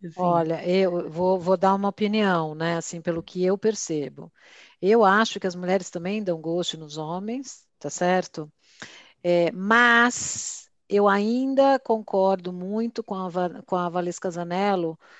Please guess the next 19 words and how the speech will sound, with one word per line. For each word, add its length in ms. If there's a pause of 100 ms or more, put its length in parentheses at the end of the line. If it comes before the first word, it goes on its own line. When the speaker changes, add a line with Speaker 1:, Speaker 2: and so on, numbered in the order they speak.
(160)
Speaker 2:
quando 220
ela 180
fala 480
sobre 580
que 180
como 320
as 100
mulheres 400
são 140
atravessadas 720
pelo 200
amor 280
e 60
pela 180
maternidade 800
como 220
um 60
dispositivo 600
cultural. 680